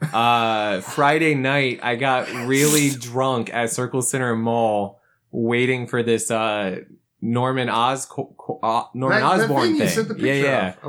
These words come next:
Speaker 3: Okay.
Speaker 1: I had time to kill, and I got real drunk by accident.
Speaker 3: <laughs>
Speaker 1: Um,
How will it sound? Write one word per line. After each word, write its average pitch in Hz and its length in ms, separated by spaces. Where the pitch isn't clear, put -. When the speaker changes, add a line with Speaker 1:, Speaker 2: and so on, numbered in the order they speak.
Speaker 3:
Okay. 123 220
Speaker 1:
I 127 80
had 147 200
time 196 220
to 127 60
kill, 107 240
and 113 80
I 117 60
got 110 220
real 117 160
drunk 101 380
by 90 120
accident. 90 720
Speaker 3:
<laughs> - 40
Speaker 1:
Um, 117 720